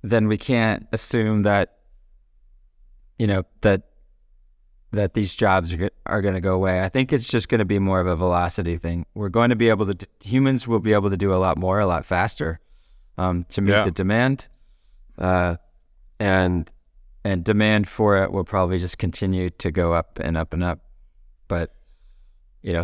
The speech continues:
Speaker 2: And my
Speaker 1: stop
Speaker 2: brother, uh, oh, yeah.
Speaker 1: No,
Speaker 2: I was
Speaker 1: go
Speaker 2: gonna
Speaker 1: ahead.
Speaker 2: say my, my brother, uh, is an I T lead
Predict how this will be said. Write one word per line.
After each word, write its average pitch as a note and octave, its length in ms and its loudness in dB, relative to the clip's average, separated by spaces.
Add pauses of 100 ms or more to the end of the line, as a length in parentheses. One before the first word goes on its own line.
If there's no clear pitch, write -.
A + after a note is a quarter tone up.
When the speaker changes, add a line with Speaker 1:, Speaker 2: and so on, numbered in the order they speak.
Speaker 2:
And A2+ 80 0
my B2 80 6
Speaker 1:
stop C#3+ 160 2
Speaker 2:
brother, B2 420 2
uh, F#2+ 120 0 (720)
oh, A#2 160 0 (160)
yeah. A2+ 180 2
Speaker 1:
No, A2+ 100 4
Speaker 2:
I G#2+ 40 6
was G2+ 60 6
Speaker 1:
go G#2+ 60 4
Speaker 2:
gonna G#2 60 2
Speaker 1:
ahead. A2+ 120 4
Speaker 2:
say D3+ 100 0
my, A#2+ 200 2 (320)
my A#2+ 140 2
brother, A#2 500 4
uh, G2 280 2
is G2 160 -2
an G#2 80 -2
I G#2+ 160 0
T A2+ 260 -4
lead F#2 340 -4